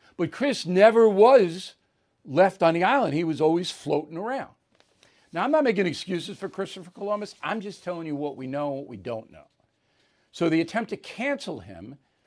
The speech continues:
is absurd. It's ridiculous. Now, if you want to change the name of the federal holiday to Explorers Day or, uh, Pathfinder Day, I don't care. And I think there should be a federal holiday honoring Native Americans.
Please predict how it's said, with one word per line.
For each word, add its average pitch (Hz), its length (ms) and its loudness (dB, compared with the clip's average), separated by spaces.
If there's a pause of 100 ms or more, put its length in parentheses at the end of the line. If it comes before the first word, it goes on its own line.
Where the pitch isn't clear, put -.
(160)
is 151 140 -8
absurd. 339 500 -6 (920)
It's 180 200 -6
ridiculous. 226 800 -8 (600)
Now, 196 140 6
if 156 100 2
you 185 80 -2
want 220 220 -2
to 247 60 -8
change 208 320 -8
the 180 60 -10
name 180 160 -6
of 165 60 -8
the 151 60 -12
federal 165 340 -4
holiday 151 460 -2 (100)
to 139 200 -12
Explorers 135 920 -10
Day 160 680 -6 (480)
or, 87 680 -16
uh, - 520 -20 (160)
Pathfinder 156 880 -8
Day, 160 680 -8 (280)
I 214 120 0
don't 294 180 0
care. 208 380 -12 (720)
And 156 140 4
I 175 100 4
think 180 240 -2
there 190 120 0
should 202 240 -4
be 247 120 -6
a 214 40 -4
federal 156 360 0
holiday 117 480 -2
honoring 151 400 -2
Native 156 280 -6
Americans. - 680 -12